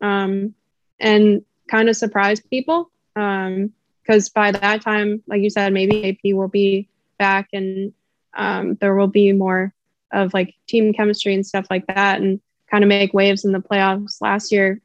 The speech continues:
I remember watching, uh, Sue's interview after they, um, beat the Lynx eventually, but saying, like, that was the hardest team they've played in a while,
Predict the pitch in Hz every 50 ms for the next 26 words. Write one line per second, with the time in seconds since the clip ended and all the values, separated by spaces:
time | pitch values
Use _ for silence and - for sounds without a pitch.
0 | _ - 208 202 196 196 196 196 196 196 196 202 196 190 190 196 - - 196 190
1 | 190 185 220 - _ _ _ - - - - - - 175 - 233 - _ _ _
2 | - - - - 196 196 190 196 202 202 202 202 196 196 196 196 190 196 196 190
3 | 196 196 190 202 - _ _ _ _ _ _ _ _ _ - 208 202 190 - 214
4 | 208 190 208 202 202 202 202 202 202 202 202 214 214 _ _ _ _ _ _ _
5 | _ _ _ _ _ _ - - 202 143 123 - 67 67 - - - 50 50 -
6 | 254 - _ _ _ _ _ _ _ _ _ - 208 196 - 208 196 202 202 202
7 | 202 196 - - - _ _ 214 208 214 214 214 226 233 220 - 220 202 202 202
8 | 196 - 208 196 - 214 202 202 196 196 196 190 - 202 202 202 196 202 190 196
9 | 196 196 190 185 - - - 196 190 185 185 185 - _ - 208 196 185 _ -
10 | 87 90 87 - - - - - - - - 78 - - - - - - - -
11 | 226